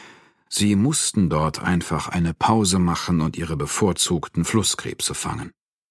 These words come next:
Die Männer der Anakim konnten zwar nicht schwimmen,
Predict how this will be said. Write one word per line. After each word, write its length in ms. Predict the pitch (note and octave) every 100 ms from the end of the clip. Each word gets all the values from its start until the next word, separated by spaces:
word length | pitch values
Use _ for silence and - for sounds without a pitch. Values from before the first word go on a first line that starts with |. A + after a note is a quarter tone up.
| _ _ -
Die 100 | G#2+
Männer 380 | G2 C#3 D#3 G#2
der 180 | F2+ -
Anakim 720 | F2+ F2+ - F#2 F#2+ A2+ B2
konnten 400 | G#2 G2+ - G2+
zwar 300 | - F#2+ F2+
nicht 220 | F2+ -
schwimmen, 420 | - E2+ E2+ A2